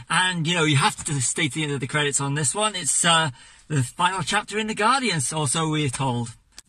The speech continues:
So, Straight Out Cinema, Guardians of the Galaxy Volume three. This is a five-star movie. It's two and a half hours long, but it doesn't feel like a two and a half hour lo-, movie. It feels like a lot shorter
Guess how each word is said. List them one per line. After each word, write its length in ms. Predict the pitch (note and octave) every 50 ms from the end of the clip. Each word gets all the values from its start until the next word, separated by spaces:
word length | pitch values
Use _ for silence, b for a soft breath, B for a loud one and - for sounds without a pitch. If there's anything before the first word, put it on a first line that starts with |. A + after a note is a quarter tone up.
| _ _ B B B B B B B B B B
So, 280 | B - A3+ A3+ A#3+ A#3+
Straight 220 | - - B3 B3+
Out 220 | B3+ B3 B3+ A#3 -
Cinema, 340 | - A3 G#3+ A3 A#3 A#3 A3+
Guardians 500 | - D4 G#3 A3 - G3+ G#3+ G#3+ G3+ F3+
of 60 | F#3+
the 60 | G3+
Galaxy 460 | - G3 G3 F#3 E3+ - - F3+ F3+
Volume 360 | D#3+ D#3 F3 F3 E3+ E3+ D#3
three. 720 | C3 - - - E3+ F3+ F#3+ G3+ G#3 G#3 G3+ G3 G3 F#3+
This 260 | F3 D3 F3+ E3 C#3 D3+
is 160 | D#3 D3 C#3+
a 160 | C#3 C#3+ D3
five-star 1400 | - - - - D3 C#3+ C#3+ D3 D3 D3 C#3+ - - - - - - - - - - - C#3 C3 B2+ C3+ C3+
movie. 640 | C3+ C3+ C#3+ D3+ D#3 D3+ D3 B2 B2 A#2+ A#2 A#2 B2+
It's 140 | B2+ B2+ -
two 180 | - E3 E3
and 80 | D#3+ D#3
a 60 | D3
half 180 | C#3+ C#3+ C3 -
hours 240 | C#3 C#3 C#3 B2 A2+
long, 160 | C3+ C3+ C3
but 140 | B2 C3+ B2
it 80 | A#2
doesn't 220 | B2 B2+ A#2+ A#2 A2
feel 280 | - - F3 F3 D#3+
like 160 | D3 C#3 B2+
a 60 | - A#2+
two 160 | - B2 A#2+
and 80 | A#2
a 40 | A#2
half 200 | A2 A2 G#2+ -
hour 180 | A2 A2+ A2 A2
lo-, 220 | A2+ A2+ A#2 A#2 - -
movie. 340 | C3 A#2 A#2 A#2 A#2 A#2 A#2+
It 80 | -
feels 320 | - _ - - C3+ B2+ A#2
like 120 | A#2 A2+ B B B B B B B B B -
a 80 | - A#2+
lot 220 | B2+ D3 E3 D#3+
shorter 500 | C3+ - - F3 E3+ D3+ D3 C#3 C#3 C3